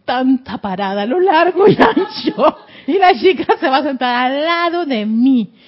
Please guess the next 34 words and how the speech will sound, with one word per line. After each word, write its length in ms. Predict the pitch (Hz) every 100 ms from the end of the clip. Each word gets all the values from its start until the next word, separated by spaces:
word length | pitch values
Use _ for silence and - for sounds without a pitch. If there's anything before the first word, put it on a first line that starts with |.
| - -
Exacto, 360 | 202 339 262
eso 140 | 269 240
fue 100 | 294
lo 80 | 277
que 60 |
ocurrió. 440 | 277 285 311 226 - _ _ -
Y 100 | 269
el 60 |
otro 180 | 277 339
chico, 460 | 359 349 269 269 339
varón, 520 | 247 226 233 233 311 _ _ -
también 340 | 220 233 277
estaba 300 | 285 285 285
tan, 440 | 277 - 330 381 403
o 220 | 240 220
sea, 120 | 277
estábamos 360 | 262 330 330 254
los 120 | 226
tres, 140 | 233
y 40 | 247
dije, 260 | 208 160 _ _ _ _ _ -
"Ok, 140 | 196
gente, 460 | 185 165 165 143 151
tranquilos". 600 | 180 180 185 175 160 131 - - _ -
<laughs> 40 | 165
Yo 100 | 302
sé 180 | 262 -
lo 120 | 302 -
que 160 | 262
pasa, 360 | - 220 - 277
lo 240 | 214 214
que 100 | 202
está 220 | 185 180
pasando, 520 | 185 185 160 131 127